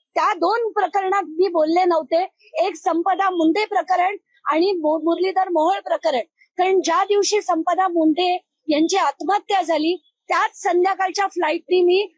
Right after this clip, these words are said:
अमेरिकेला गेले होते आणि तिथे ना माझ्याकडे टीव्ही होता, ना पाच सहा दिवस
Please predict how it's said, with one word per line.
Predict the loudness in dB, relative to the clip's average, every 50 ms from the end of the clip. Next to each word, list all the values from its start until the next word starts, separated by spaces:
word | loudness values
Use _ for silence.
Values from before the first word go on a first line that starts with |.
| _ _
अमेरिकेला | -2 0 2 2 2 0 0 0 0 0 0 0
गेले | 0 0 0 2 2
होते | 2 0 -2 -4 -6 -6 -10 _ _ _ _ _ -4
आणि | -2 0 0 0
तिथे | 0 -2 -2 -2 0 0 0 0
ना | 2 2 2
माझ्याकडे | 2 2 0 0 -2 0 0 -2 -2
टीव्ही | -2 _ 0 2 2 2 2
होता, | 2 2 0 2 0 0 0 0 -4 -8 _ _ _ _
ना | -2 -2 -2
पाच | -2 -2 -2 0 0 0 -2 -6 -4
सहा | -2 0 0 0 2
दिवस | 2 0 2 2 0 0 -2 -4